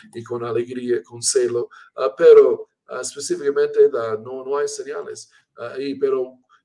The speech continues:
ah, una, una pastora me preguntó anoche, ah, y la, acerca de cuándo pienso, cuándo piensas que, eh, el rapto sucede.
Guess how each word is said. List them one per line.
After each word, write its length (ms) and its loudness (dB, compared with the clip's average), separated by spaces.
ah, 300 -16
una, 260 -8
una 180 -8
pastora 760 -6
me 200 -6
preguntó 640 -4
anoche, 580 -8
ah, 220 -12
y 140 -8
la, 460 -10
acerca 280 -2
de 100 -12
cuándo 500 -4
pienso, 760 -4
cuándo 160 -14
piensas 480 -8
que, 280 -10
eh, 60 -16
el 80 -10
rapto 300 -10
sucede. 680 -8